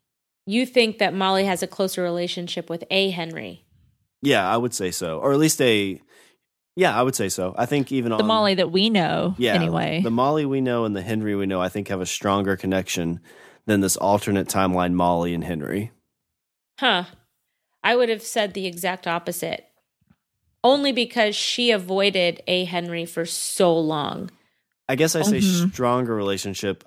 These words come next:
Speaker 2: I think she has more infatuation with the
Speaker 1: Okay.
Speaker 2: Henry we know. So, and, and all of that is based on her mental connection,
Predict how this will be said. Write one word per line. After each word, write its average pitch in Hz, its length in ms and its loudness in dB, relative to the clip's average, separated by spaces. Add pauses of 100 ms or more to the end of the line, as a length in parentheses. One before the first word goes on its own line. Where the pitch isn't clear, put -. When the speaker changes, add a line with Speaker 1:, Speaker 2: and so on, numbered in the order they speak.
Speaker 2:
I 104 140 -4
think 127 200 -2
she 117 220 0
has 107 240 0
more 101 680 2 (640)
infatuation 101 1080 0
with 90 340 -6 (140)
the 214 80 2
Speaker 1:
Okay. 208 80 0
Speaker 2:
Henry 104 380 0
we 120 260 2
know. 90 580 0
So, 101 280 2
and, 104 340 -4
and 113 320 0
all 123 220 4
of 117 60 2
that 113 160 2
is 101 100 -4
based 104 280 -2
on 101 100 0
her 98 180 0
mental 101 500 0
connection, 87 680 -8